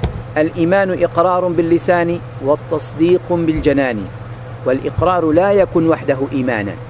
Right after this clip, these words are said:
Yani bir kişi kalbiyle tasdik etmezse veyahut da kalbiyle tasdik edip diliyle ikrar etmezse, o kişi diliyle ikrar etmediği için Ebu Hanife'nin yanında Kafirdir, Müslüman değildir.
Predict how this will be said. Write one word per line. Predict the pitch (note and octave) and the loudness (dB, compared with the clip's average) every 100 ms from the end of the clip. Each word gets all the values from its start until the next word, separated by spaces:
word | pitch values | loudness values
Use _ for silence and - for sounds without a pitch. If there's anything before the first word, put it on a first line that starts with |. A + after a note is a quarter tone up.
| - - | -12 -6
Yani | B2 B2+ C3 | -4 -4 -2
bir | G3 | -4
kişi | - F3+ G#3+ | -4 -6 -6
kalbiyle | - E3+ D#3 F#3 F3+ | -4 -2 0 0 0
tasdik | - D#3+ - G3 - | 2 -2 -2 -6 2
etmezse | F3+ - C3+ - - - - - - - - - - - - - - - - - - | 2 2 -2 -4 -10 -12 -14 -14 -14 -14 -14 -14 -14 -12 -12 -12 -12 -12 -14 -12 -4
veyahut | C3+ F#3 G3+ G3 - | 2 2 4 0 0
da | F3+ E3+ - - - | 0 0 -4 -10 -4
kalbiyle | D3+ D3 F3 A3 G3 | 0 0 0 2 2
tasdik | - E3+ - F#3+ - - | 2 -2 0 -2 -2 0
edip | D3 C#3 B2+ - - | 0 0 -4 -12 -4
diliyle | C3 F3 A#3 G#3 | -2 0 2 2
ikrar | F#3 - F3 E3 | 0 0 2 2
etmezse, | E3 - E3 D#3 G3 G#3 - F3 | 0 -2 -4 -4 -4 -4 -4 -2
o | F#3 E3+ | -2 -2
kişi | C#3+ - C#3 D3 F#3 - C3 | -8 -2 2 2 0 -4 -4
diliyle | D3 F#3 E3 C#3+ | -2 0 2 0
ikrar | C3+ C#3 E3 - | -2 -2 -2 0
etmediği | F#3 F3 D3+ C3 C3 | -2 -2 -2 -4 -4
için | B2 B2 - | -6 -8 -4
Ebu | E3+ D#3 - | -4 -2 -4
Hanife'nin | C3 A#2+ B2+ A#2 A#2 | -6 -6 -8 -6 -2
yanında | E3 D#3 C#3+ E3 G3 - - - - | 0 0 0 0 -2 -6 -14 -12 -6
Kafirdir, | A2+ A2+ C3+ C3+ | -4 -4 -8 -6
Müslüman | C3+ A#2 - B2 B2+ | -8 -10 -10 -8 -8
değildir. | G#2+ F#2+ - | -8 -10 -12